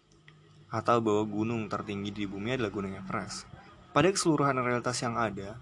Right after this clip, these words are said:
dan yang mungkin ada, keseluruhan realitas perlu selalu menjadi acuan atau cakrawala manusia dalam menangkap sesuatu. Dan hanya karena itu, ia mampu untuk menyatakannya,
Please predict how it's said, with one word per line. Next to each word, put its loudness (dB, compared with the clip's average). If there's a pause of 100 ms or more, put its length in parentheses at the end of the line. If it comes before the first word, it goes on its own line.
(120)
dan -2
yang 0
mungkin -4
ada, -2 (400)
keseluruhan 0
realitas 0
perlu 0
selalu 0 (360)
menjadi -2
acuan -6
atau -14
cakrawala -2
manusia -4
dalam -4
menangkap -8
sesuatu. -8 (400)
Dan 2
hanya -2
karena -2
itu, 2 (400)
ia 6
mampu 2
untuk 0
menyatakannya, -4